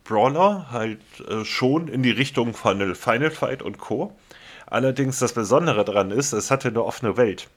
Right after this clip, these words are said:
Also, was heißt offene Welt, ist ein bisschen übertrieben, das war ein N-E-S-Spiel, aber es war tatsächlich einer der ersten Open-World-Versuche tatsächlich. Ähm, und zwar prügelt man sich halt durch die Stadt und muss bestimmte Endgegner besiegen.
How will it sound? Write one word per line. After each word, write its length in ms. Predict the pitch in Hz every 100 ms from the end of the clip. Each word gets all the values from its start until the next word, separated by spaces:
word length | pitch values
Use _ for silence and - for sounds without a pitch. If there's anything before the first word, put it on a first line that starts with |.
| _ _ _
Also, 340 | - 98 107 101
was 160 | 98 98
heißt 200 | - -
offene 360 | 101 101 98 85
Welt, 220 | 104 110
ist 140 | 98
ein 60 | 113
bisschen 260 | 95 107 98
übertrieben, 500 | 92 - 117 107 87
das 120 | -
war 80 | 95
ein 80 | 95
N-E-S-Spiel, 640 | 92 101 123 - 98 92
aber 160 | 82 104
es 140 | 131
war 120 | 143
tatsächlich 540 | 147 156 139 139 143 -
einer 260 | 117 131
der 320 | 127 113 110 113 - - - - - _ _ -
ersten 360 | 104 113 - -
Open-World-Versuche 1080 | 117 - 104 101 113 - 98 82 90 82
tatsächlich. 760 | - 98 - - - - - - -
Ähm, 440 | 98 95 98 92 - _ _ _ _ - - - -
und 220 | 107 117
zwar 440 | - 104 101 95
prügelt 360 | - 131 123 -
man 180 | 107 104
sich 240 | 98 -
halt 240 | 92 92 95
durch 160 | 92
die 100 | -
Stadt 460 | - 143 143 - 113
und 120 | 104 107
muss 200 | 101 -
bestimmte 420 | 98 110 87 76
Endgegner 420 | 120 139 107 110
besiegen. 480 | 110 101 110 104